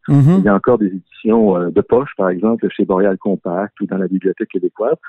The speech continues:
Speaker 2: Mais c'est vrai que dans les dernières années, on sent quand même un intérêt plus grand pour la littérature contemporaine que pour, euh, le passé littéraire québécois. J'ai pas d'explication simple à ça, mais je dirais que d'une manière générale, je crois qu'on baigne dans une époque, euh,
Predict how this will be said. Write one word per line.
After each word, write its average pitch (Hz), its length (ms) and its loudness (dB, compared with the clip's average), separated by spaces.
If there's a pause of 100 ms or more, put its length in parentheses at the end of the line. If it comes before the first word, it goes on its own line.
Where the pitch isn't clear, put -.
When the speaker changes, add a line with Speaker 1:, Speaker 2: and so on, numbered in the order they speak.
(240)
Speaker 2:
Mais 117 200 2
c'est 139 100 4
vrai 135 340 2
que 135 140 2
dans 117 160 0
les 120 120 0
dernières 107 320 -2
années, 104 340 -2
on 98 160 -2
sent 110 240 -6
quand 90 160 -4
même 120 260 -2 (340)
un 98 200 2
intérêt 101 400 2
plus 98 260 -6
grand 101 420 0 (120)
pour 107 120 0
la 95 100 0
littérature 90 540 -4
contemporaine 95 680 -2
que - 100 -6 (140)
pour, 107 260 -4
euh, 85 260 -2
le 87 200 -2
passé - 420 -6
littéraire 98 720 0
québécois. 101 500 -2 (540)
J'ai - 120 2
pas - 120 0
d'explication 107 760 -2
simple 135 300 -2
à 87 180 -2
ça, 85 140 0
mais 101 140 0
je 101 100 0
dirais 107 360 0
que - 120 -4
d'une 101 180 0
manière 107 320 0
générale, 98 400 -2
je - 60 -12
crois 127 160 -4
qu'on 87 380 -4 (100)
baigne 139 380 2
dans 95 260 -2
une 95 240 -6
époque, 147 320 -4 (500)
euh, 92 320 0